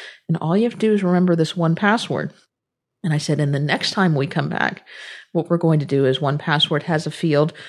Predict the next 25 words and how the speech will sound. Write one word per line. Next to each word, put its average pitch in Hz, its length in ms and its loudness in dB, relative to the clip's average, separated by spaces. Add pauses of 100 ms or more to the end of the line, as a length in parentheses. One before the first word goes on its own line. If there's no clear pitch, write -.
(240)
where 170 120 4
you 151 200 2
can 156 200 0
sort 151 480 2 (340)
by 151 220 4
password. - 840 -2 (360)
So - 140 0
we 170 160 4
can 175 140 2
see 180 240 2
where 165 240 4
you've 196 240 2
used 196 260 2
that 196 180 0
same 202 280 2
password 196 560 2
or 165 80 4
where 151 160 4
you've 160 200 2
used 165 220 -2
the 180 40 -6
same 180 220 2
password 175 520 2
multiple 175 400 2
times. 180 420 2